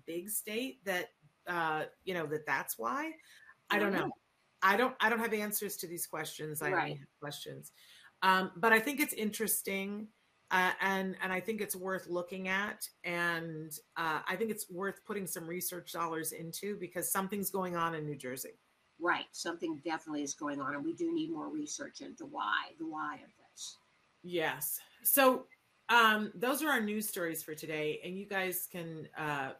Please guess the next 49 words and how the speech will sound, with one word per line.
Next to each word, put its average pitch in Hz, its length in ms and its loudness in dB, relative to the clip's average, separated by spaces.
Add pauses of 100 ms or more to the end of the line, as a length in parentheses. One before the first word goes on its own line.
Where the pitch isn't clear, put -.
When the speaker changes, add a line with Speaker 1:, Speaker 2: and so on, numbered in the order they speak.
Speaker 1:
find 185 260 0
all 160 160 0
of 156 80 0
those, 156 560 -2
uh, 156 300 0
yourself 165 400 0
and 170 80 -8
read 156 160 -6
the 156 60 -8
whole 160 180 -4
article. 151 440 0
We 151 220 -4
en-, 151 220 -6
encourage 156 420 -4
you 151 60 -4
to 143 80 -6
do 151 160 0
that. 156 260 2 (840)
A 220 60 10
lot 247 240 12
of 330 100 8
times 302 360 4
when 233 180 0
we 247 180 -4
do 233 260 -2
the 233 120 6
Halloween 220 480 4
show, 220 220 2
we 202 160 2
invite 202 400 0
guests 208 320 0
to 196 100 -4
be 175 240 -10
here, 175 300 0
but 202 160 2 (240)
it's 226 180 0
a 294 40 -2
little 262 280 0
rough 180 340 0
for 147 120 -6
them 104 260 -10 (120)
because 185 420 -2
we're 196 180 -2
in 202 100 -4
costume, 160 720 0 (120)
and 156 120 -4
I 151 80 -2
think 175 280 -8
it 165 200 -2